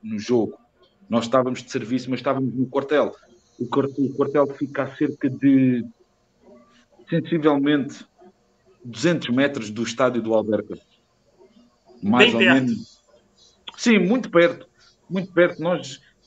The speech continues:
Speaker 1: nós conseguimos nesse dia chegar lá desde o, da, do alerta até à nossa chegada lá, um minuto que nós demoramos. Foi
Speaker 2: E
Speaker 1: assim que nós demoramos.
Speaker 2: quantas, quantas pessoas foram com você?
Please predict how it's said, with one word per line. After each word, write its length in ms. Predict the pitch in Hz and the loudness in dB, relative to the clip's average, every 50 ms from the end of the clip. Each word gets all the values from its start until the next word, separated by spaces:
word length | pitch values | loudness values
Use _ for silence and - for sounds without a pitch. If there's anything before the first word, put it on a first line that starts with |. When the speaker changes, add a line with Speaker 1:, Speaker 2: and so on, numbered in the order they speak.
| - - | -4 0
Speaker 1:
nós 180 | 160 175 170 175 | 0 0 0 0
conseguimos 540 | - 180 175 165 - - 156 175 165 151 131 | -4 -8 -8 -8 -8 -8 -6 -6 -6 -6 -6
nesse 260 | 156 165 160 156 - | -6 -8 -8 -8 -8
dia 220 | - 175 170 156 - | -4 -2 0 0 0
chegar 360 | - 135 139 160 151 131 123 | -2 -2 0 0 0 0 -2
lá 480 | 131 143 147 147 143 139 131 120 113 113 117 - _ _ _ _ - 113 | -2 -2 0 0 2 2 2 0 -2 -4 -8 -14 _ _ _ _ -6 0
desde 400 | 117 160 165 147 123 - 131 147 | 4 4 4 4 2 -2 -4 -4
o, 120 | 151 131 | -4 -4
da, 340 | 131 - 143 143 143 139 113 | -4 -4 -2 -2 -2 -4 -6
do 240 | 127 123 131 135 143 | -6 -4 -2 0 0
alerta 680 | 135 131 127 139 151 147 147 147 - 131 113 107 107 - | 2 2 2 2 2 2 2 0 -4 -6 -6 -6 -8 -12
até 180 | - 123 - 135 | -16 -10 -6 -4
à 80 | 135 139 | -4 -2
nossa 260 | 135 135 135 139 127 | -4 -6 -6 -6 -8
chegada 360 | - - 123 139 135 120 117 | -8 -4 -2 0 0 0 0
lá, 440 | 110 120 123 135 139 127 110 110 - _ _ _ _ _ _ _ _ - - | 0 2 2 2 2 0 -2 -4 -10 _ _ _ _ _ _ _ _ -8 -2
um 80 | 160 | 0
minuto 440 | 165 156 147 147 156 - - - - - - - - - - - - - - - - | 2 2 4 4 2 2 0 -4 -14 -18 -20 -20 -20 -20 -20 -20 -20 -20 -20 -16 -8
que 60 | - | -2
nós 180 | 120 123 117 110 | 0 0 0 0
demoramos. 520 | 113 117 113 110 110 107 98 - - - - - _ _ _ _ _ _ _ _ - - - _ _ - - - - _ _ - | 0 -2 0 0 0 -2 -2 -6 -10 -16 -20 -20 _ _ _ _ _ _ _ _ -20 -20 -20 _ _ -20 -20 -20 -20 _ _ -2
Foi 100 | - 214 | 2 2
Speaker 2:
E 120 | 226 226 | 4 4
Speaker 1:
assim 160 | 226 254 240 226 | 4 2 2 0
que 120 | 233 233 | -2 -2
nós 100 | 233 226 202 | -4 -4 -4
demoramos. 640 | - 214 214 208 196 185 - - - - - - - - _ _ _ _ _ _ _ | -6 -8 -10 -10 -8 -10 -10 -12 -14 -16 -18 -20 -20 -20 _ _ _ _ _ _ _
Speaker 2:
quantas, 540 | - - 240 269 - 285 226 - - - _ _ | -2 0 0 0 2 0 -2 -2 -4 -8 _ _
quantas 260 | - 233 240 240 262 - | -6 -4 -4 -2 -4 -4
pessoas 420 | - - 220 - - 220 208 196 | 0 -2 -2 -2 -2 -4 -2 -4
foram 460 | - - 190 185 170 156 151 131 131 | -4 -4 -4 -2 -2 -2 -4 -6 -8
com 120 | 139 160 156 | -8 -8 -8
você? 420 | 160 147 135 - 156 143 127 120 | -8 -8 -8 -8 -8 -8 -10 -12